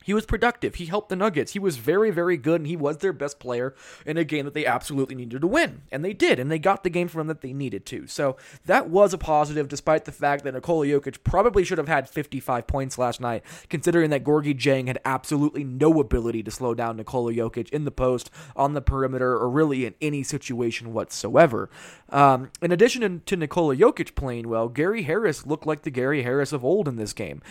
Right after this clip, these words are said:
He was attacking the rim relentlessly. I mean, this guy was getting downhill and just throwing himself at the rim. And he only, he only shot five of eleven, missed all three of his threes, but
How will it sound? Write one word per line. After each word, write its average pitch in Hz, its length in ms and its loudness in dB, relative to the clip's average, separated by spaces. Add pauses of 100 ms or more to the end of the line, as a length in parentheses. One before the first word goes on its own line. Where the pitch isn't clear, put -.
(180)
He 170 260 -4
was 147 640 4
attacking 156 500 0
the 131 80 -2
rim 131 360 2
relentlessly. 110 420 -4 (440)
I 120 80 -2
mean, 123 240 -6 (320)
this 202 180 4
guy 143 200 4
was 139 160 2
getting 127 400 -4
downhill 127 840 2
and 123 380 -6
just 127 480 2
throwing 156 560 4
himself 127 480 0
at 123 140 0
the 117 100 2
rim. 139 400 2 (400)
And 170 240 4
he 196 100 0
only, 294 200 0
he 233 160 -2
only 339 140 2
shot - 280 0
five 185 180 2
of 175 80 -12
eleven, 147 480 2
missed 147 200 -4
all 190 120 2
three 175 260 0
of 151 100 0
his 131 120 -6
threes, 147 460 -4
but 135 260 -2